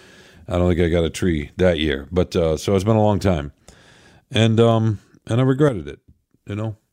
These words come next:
and, and, and the boys did too. And it's just, it was a good reminder that this is my favorite thing, to be reminded not to take it for granted, just to let, you know, no matter what's happening outside your door, maybe not no matter what, but, uh,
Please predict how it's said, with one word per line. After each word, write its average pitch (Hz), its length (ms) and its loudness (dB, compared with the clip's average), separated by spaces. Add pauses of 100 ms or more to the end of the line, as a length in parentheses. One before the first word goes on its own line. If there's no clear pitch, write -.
(260)
and, 101 200 -4
and, 104 220 -2
and 107 160 -4
the 107 60 -2
boys 110 280 -2
did 104 220 -2
too. 98 260 2
And 85 100 0
it's 92 180 -2
just, - 280 -4
it 110 80 0
was 110 160 0
a 101 60 -2
good 117 200 0
reminder 104 640 2 (220)
that 101 240 -6
this 104 80 0
is 107 100 -2
my 107 140 0
favorite 95 280 0
thing, 107 220 0
to 87 80 0
be 92 140 0
reminded 95 800 0 (600)
not 110 220 -4
to 123 80 -6
take 127 200 -2
it 120 120 -2
for 117 80 -4
granted, 95 480 -4 (100)
just 90 200 -10
to 95 80 -2
let, 95 260 0 (760)
you 98 120 -4
know, 85 160 -2
no 90 120 -2
matter 101 200 0
what's 101 360 -2
happening 98 420 -4
outside 98 420 -2
your 87 120 -2
door, 85 540 0 (460)
maybe 104 180 -2
not 95 180 -2
no 87 60 -2
matter 85 220 0
what, 95 340 0
but, - 320 -8
uh, 82 280 0